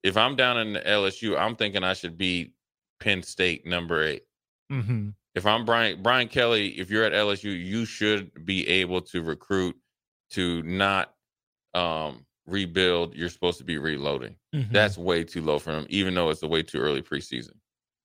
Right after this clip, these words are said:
Speaker 2: Yeah, that
Speaker 1: That lets you know there's something deeper than that. They don't believe, they, it lets you know coming out of there, they don't believe in Brian Kelly.
Speaker 2: Mm-hmm.
Speaker 1: And then number thirteen, even though I don't like Michigan, I respect them, defending national champions.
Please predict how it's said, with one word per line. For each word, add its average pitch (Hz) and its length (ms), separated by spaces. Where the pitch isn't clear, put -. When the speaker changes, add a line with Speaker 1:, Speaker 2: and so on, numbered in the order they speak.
Speaker 2:
Yeah, 151 520
that 196 460
Speaker 1:
That 113 160
lets 117 280
you 117 100
know 107 340
there's 104 240
something 98 380
deeper 90 340
than 73 180
that. 71 280
They 92 100
don't 95 200
believe, 87 380
they, 90 100
it 64 360
lets 95 220
you 98 60
know 92 140
coming 110 360
out 107 160
of 98 80
there, 95 200
they 90 140
don't 85 240
believe 85 320
in 78 120
Brian 78 280
Kelly. 50 320
Speaker 2:
Mm-hmm. 113 300
Speaker 1:
And 101 140
then 113 120
number 127 240
thirteen, 113 680
even 110 260
though 104 140
I 101 80
don't 98 260
like 92 220
Michigan, 87 560
I 80 60
respect 87 520
them, 78 220
defending 98 440
national 90 360
champions. 82 600